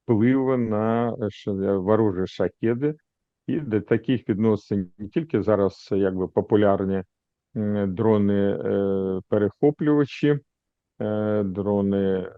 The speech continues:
які знищують ці шахеди, але кеш-, але ж, е, в широкому спектрі інші засоби,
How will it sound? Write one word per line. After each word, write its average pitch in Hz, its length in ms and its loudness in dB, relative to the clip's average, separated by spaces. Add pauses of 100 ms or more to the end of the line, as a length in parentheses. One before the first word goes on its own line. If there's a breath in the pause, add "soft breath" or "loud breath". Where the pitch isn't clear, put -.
(440)
які 95 380 -8
знищують 139 640 -2
ці 139 180 -6
шахеди, 139 640 0
але 120 300 2
кеш-, 135 360 -6
але 120 340 4
ж, - 220 -4
е, 113 220 6
в 104 100 -4
широкому 120 580 -2
спектрі 123 560 0
інші 123 400 0
засоби, 101 600 0